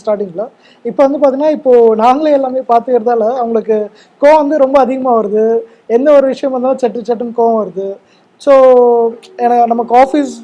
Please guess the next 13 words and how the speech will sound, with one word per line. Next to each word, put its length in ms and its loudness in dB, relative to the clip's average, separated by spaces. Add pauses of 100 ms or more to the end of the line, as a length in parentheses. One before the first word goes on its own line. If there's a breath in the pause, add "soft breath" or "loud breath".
ஒர்க்கும் 420 -2
பேலன்ஸ் 320 0
பண்ணோம், 260 -6
இவங்களே 360 -2
பேலன்ஸ் 300 -4
பண்ணோம். 240 -8 (320 soft breath)
அப்படின்னும் 300 -2
போது 200 0
எனக்கும் 360 0
ப்ரெஷர் 340 0
ஆகும், 300 -2
எனக்கும் 380 -2
வந்து 240 -2